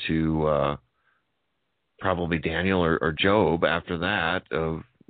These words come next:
looking at that again, and so I, I didn't, uh, I didn't come back to it. So, uh, reading it tonight, um, I think that's what it was. Was I was, I was curious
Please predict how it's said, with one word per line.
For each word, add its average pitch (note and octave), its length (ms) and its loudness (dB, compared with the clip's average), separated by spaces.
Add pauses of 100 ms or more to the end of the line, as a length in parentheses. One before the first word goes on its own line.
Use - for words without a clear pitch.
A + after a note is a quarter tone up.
(100)
looking F2+ 320 -2
at F#2+ 120 -4
that B2 260 0
again, D2 360 -4
and D2 260 -6
so E2 180 2
I, D#2+ 160 0 (1500)
I F2 80 -2
didn't, E2 420 -2
uh, E2+ 60 2
I D#2+ 260 2
didn't E2+ 180 2
come E2 180 0
back D#2 280 -2
to - 160 -12
it. - 160 -6 (120)
So, D2 440 -2
uh, D2+ 200 4
reading E2+ 460 2
it F2 160 0
tonight, F#2 580 -2 (280)
um, E2 640 -4 (100)
I G2 100 2
think B2 220 -2
that's D#3 240 -2
what A2+ 140 0
it F2+ 80 2
was. F2+ 380 0
Was E2 180 0
I F2 100 2
was, F#2+ 240 4
I D2 80 2
was F#2+ 140 2 (140)
curious A2 420 2